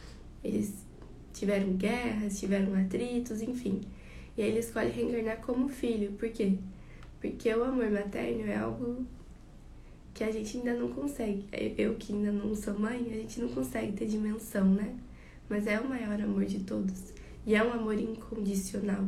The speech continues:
esse amor entre a mãe e o filho. Então, quando um espírito escolhe desencar-, reencarnar e o outro aceita essa reencarnação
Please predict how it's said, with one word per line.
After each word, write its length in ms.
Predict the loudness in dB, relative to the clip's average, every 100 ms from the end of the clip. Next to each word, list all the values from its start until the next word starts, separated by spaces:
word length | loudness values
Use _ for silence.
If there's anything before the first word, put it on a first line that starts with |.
| -2 -4
esse 180 | -4
amor 200 | -2 0
entre 280 | 0 -2 -4
a 40 | -2
mãe 360 | 0 2 4
e 40 | 4
o 20 |
filho. 400 | 2 0 2 0 -4 -12 -16 -16 -14 -4
Então, 420 | -2 2 2 2
quando 260 | 2 0 0
um 40 |
espírito 680 | 0 -4 0 2 4 2 -2 -12 -14 -14 -14 -14 -16 -16 -14 -10 -6
escolhe 680 | -6 -4 0 2 4 4 6
desencar-, 640 | 4 2 -2 -4 -4 -4 -4 -6 -2
reencarnar 880 | 0 2 0 0 2 4 4 4 0 -4 -14 -16 -6
e 80 | 0
o 80 | 4
outro 280 | 4 2 0
aceita 540 | 0 4 4 4 2
essa 180 | -2 0
reencarnação 840 | 0 0 -2 -2 -2 0 4 4